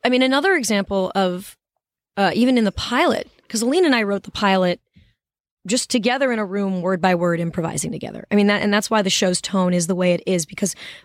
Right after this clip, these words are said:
Aline and I come from different backgrounds. I come from sketch, and,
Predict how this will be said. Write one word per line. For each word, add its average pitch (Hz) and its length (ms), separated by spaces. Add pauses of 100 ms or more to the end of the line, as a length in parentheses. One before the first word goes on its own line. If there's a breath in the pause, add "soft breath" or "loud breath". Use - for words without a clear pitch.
(340 loud breath)
Aline 277 240
and 285 100
I 214 80
come 196 240
from 185 260
different 175 300
backgrounds. 190 420
I 190 80
come 190 200
from 170 160
sketch, - 600 (380 loud breath)
and, 180 640